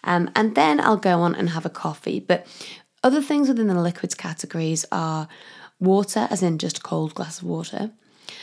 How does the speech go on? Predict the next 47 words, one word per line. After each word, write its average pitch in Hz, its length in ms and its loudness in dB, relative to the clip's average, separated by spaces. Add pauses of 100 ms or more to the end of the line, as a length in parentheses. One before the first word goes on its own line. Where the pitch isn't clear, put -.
(440)
lemon 208 520 4
with 226 140 2
hot - 300 -2
water, 190 500 0
which - 220 -6
is - 100 -10
a - 20 -14
fantastic - 580 -10
antioxidant, 175 880 -6 (760)
coffee 240 560 0
and 180 220 0
tea 294 360 2
for - 120 -2
those 170 280 2
of 160 120 -6
you 165 140 0
that - 160 -4
have - 360 -6
that 165 200 -4 (100)
already 185 420 0
in 180 100 -4
your 190 100 -2
routine, 285 720 0 (480)
and 254 180 6
green 277 400 2
juice 196 420 0
is 180 180 -2
something 175 380 0
that 170 120 0
I - 60 -2
recently 160 800 -2
started 160 560 -6
trying. 156 420 -6 (320)
In 220 120 -2
fact, 269 220 -2
I 262 40 -6
think 320 240 -6
it - 80 -2
was - 180 -4
ever 190 180 -2
since 175 520 -2
I 165 240 -4
did 160 240 -4
the - 60 -6
Tony 165 340 -4
Robbins 165 340 -4
event. - 540 -8